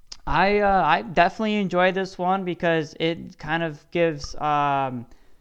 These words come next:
Sam Wilson the, uh, trying to get him to be the, the, the shi-, or the captain, the captain, the captain that, uh, Steve Rogers wants him to. And they all think that he's dead or on the moon and yada, yada, yada. But the truth is,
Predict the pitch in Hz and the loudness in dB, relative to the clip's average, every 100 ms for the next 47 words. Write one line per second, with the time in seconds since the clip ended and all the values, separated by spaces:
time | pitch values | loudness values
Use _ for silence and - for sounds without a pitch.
0 | - - - 160 170 165 151 160 156 170 | -20 -20 -6 -2 0 0 0 0 -2 -4
1 | 160 143 135 139 135 131 - 113 123 117 | -4 -6 -6 -4 -2 -4 -4 -2 0 0
2 | 113 110 110 104 - _ - _ _ _ | 0 -2 -4 -8 -16 _ -20 _ _ _
3 | _ _ - 160 165 160 - 156 151 151 | _ _ -2 2 2 2 -2 -2 0 -2
4 | 143 139 143 139 139 131 - _ - 131 | -4 -4 -2 0 0 -4 -8 _ -10 -10
5 | 113 _ - 131 123 120 - - 160 - | -10 _ -4 -4 -2 -6 -6 -2 -2 0
6 | 127 117 113 - 156 143 - 147 139 139 | 0 0 -4 0 2 2 -2 -4 -4 -6
7 | 123 113 151 147 139 131 120 - 156 151 | -10 -2 2 2 0 -6 -8 0 2 2
8 | - 147 135 127 127 - - _ _ _ | 0 -4 -2 -4 -4 -8 -20 _ _ _
9 | 131 131 123 120 117 - 170 160 139 139 | 0 2 2 2 -2 -6 0 0 2 4
10 | 139 139 131 123 120 131 127 120 113 101 | 6 6 2 -2 0 0 0 -4 -10 -8
11 | 113 113 127 147 143 143 139 131 135 120 | -8 -2 2 2 2 -2 -2 -2 -4 -2
12 | 127 127 120 113 117 143 156 135 135 139 | 2 2 2 0 2 2 0 0 2 4
13 | 139 135 139 123 120 120 143 147 147 151 | 4 4 2 -2 0 2 2 6 6 6
14 | 139 131 127 127 123 117 113 156 156 151 | 6 6 6 4 0 -6 -4 2 2 4
15 | 151 151 151 | 6 6 4